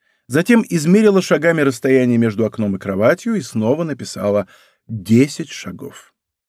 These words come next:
Сделав это, она посмотрела на Маликорна, который ей поклонился и подал знак, что сейчас спустится во двор. Лавальер поняла, что он пошел за катушкой.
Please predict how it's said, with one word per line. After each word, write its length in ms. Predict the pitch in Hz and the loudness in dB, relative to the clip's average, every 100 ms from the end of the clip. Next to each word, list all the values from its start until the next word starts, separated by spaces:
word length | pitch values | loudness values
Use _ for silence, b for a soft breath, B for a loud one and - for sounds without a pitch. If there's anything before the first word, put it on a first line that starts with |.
| _ _ B B | _ _ B B
Сделав 540 | 120 120 147 190 226 220 | -6 -2 2 2 2 -2
это, 180 | 208 151 | -2 -2
она 160 | 175 | -4
посмотрела 580 | 190 - 147 127 123 107 | -6 -6 -6 -2 -2 -2
на 100 | 101 | -2
Маликорна, 580 | 98 92 - 165 208 190 | -4 -6 -4 -4 -2 -4
который 320 | 147 139 123 | -4 -2 -2
ей 220 | 104 107 | -2 -4
поклонился 680 | - - 95 95 180 220 165 | -6 -10 -6 -2 -4 -6 -8
и 40 | |
подал 280 | 170 196 139 | -6 -2 -2
знак, 460 | 95 107 160 214 - _ _ _ | -2 0 0 -2 -16 _ _ _
что 200 | - 143 | -6 -4
сейчас 420 | 127 98 202 190 | -4 -2 -4 -4
спустится 720 | - - 165 - 135 117 104 | -12 -10 -12 -8 -10 -10 -10
во 120 | 98 | -10
двор. 320 | 92 - - _ _ _ _ _ _ _ _ _ _ | -12 -18 -20 _ _ _ _ _ _ _ _ _ _
Лавальер 520 | 139 151 170 180 226 208 | 2 4 4 4 0 0
поняла, 420 | 180 165 170 214 | -2 0 0 0
что 180 | - 180 | -2 -4
он 120 | 180 | -2
пошел 420 | 175 - 175 - | -4 -4 -6 -6
за 180 | 120 135 | -6 -6
катушкой. 720 | 139 139 - - - - - | -6 -10 -12 -18 -18 -20 -20